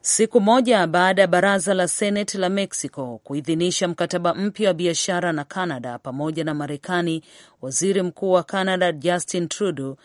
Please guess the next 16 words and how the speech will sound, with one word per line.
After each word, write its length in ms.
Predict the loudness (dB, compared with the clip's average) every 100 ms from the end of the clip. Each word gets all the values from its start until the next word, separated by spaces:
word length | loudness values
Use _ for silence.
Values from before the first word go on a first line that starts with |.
| -20 -20 _
anatembelea 840 | -6 -4 -2 -2 0 0 2 2 0
Washington 1000 | 0 2 2 0 -4 -4 -2 -2 -2 -6 -14 _ _
kuzungumzia 840 | -10 -6 0 0 0 0 0 2
mkataba 540 | 2 0 0 -2 0 0
huo 420 | 0 -2 -2 -6
na 100 | -8
masuala 540 | -6 -6 -2 0 0
mengine 380 | 0 -2 -2 0
ya 60 | 0
biashara 640 | 0 -2 -2 -4 -4 -8
na 140 | -10
rais 380 | -6 -6 -4 -4
wa 60 | -4
Marekani 600 | -2 -4 -4 -4 -2 -2
Donald 600 | -4 -4 -8 -10 -12 -12
Trump. 400 | -10 -10 -12